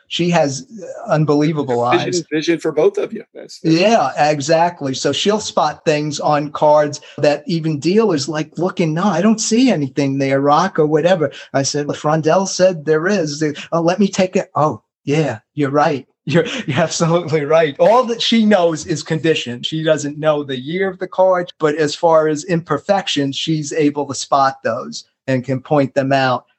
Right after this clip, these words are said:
Speaker 1: I unfortunately passed on some cards I wish, even with the imp-, uh, imperfections,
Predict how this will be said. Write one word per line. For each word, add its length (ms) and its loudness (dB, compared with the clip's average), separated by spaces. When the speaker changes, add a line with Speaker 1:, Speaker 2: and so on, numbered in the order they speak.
Speaker 1:
I 240 2
unfortunately 640 0
passed 340 0
on 100 0
some 160 -4
cards 320 0
I 80 4
wish, 320 0
even 300 0
with 140 0
the 120 0
imp-, 220 -4
uh, 120 -2
imperfections, 720 0